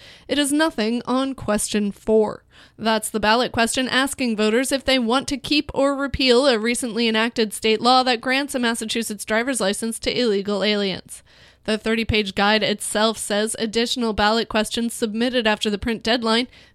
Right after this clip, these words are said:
may appear on the ballot. Visit W B S M dot com for more.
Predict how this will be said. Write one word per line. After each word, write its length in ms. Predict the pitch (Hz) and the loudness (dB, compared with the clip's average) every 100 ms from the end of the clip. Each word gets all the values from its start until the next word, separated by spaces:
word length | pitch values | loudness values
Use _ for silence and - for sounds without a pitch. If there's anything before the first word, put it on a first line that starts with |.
| 240 | -2
may 260 | 277 302 | 0 0
appear 580 | 254 - 302 254 214 - 208 | -2 -2 2 2 2 -2 -2
on 160 | 196 | -2
the 100 | 208 | 0
ballot. 440 | 202 190 - - - _ _ _ 196 | 2 2 -2 -8 -16 _ _ _ -4
Visit 260 | 196 190 | -2 0
W 300 | 196 196 208 | -2 0 0
B 120 | 208 | 0
S 160 | 208 214 | 0 0
M 200 | 214 226 | 0 2
dot 180 | 226 - | 0 0
com 320 | 247 208 202 | -2 0 -2
for 160 | - 214 | -4 -4
more. 340 | 202 - - | -2 -6 -12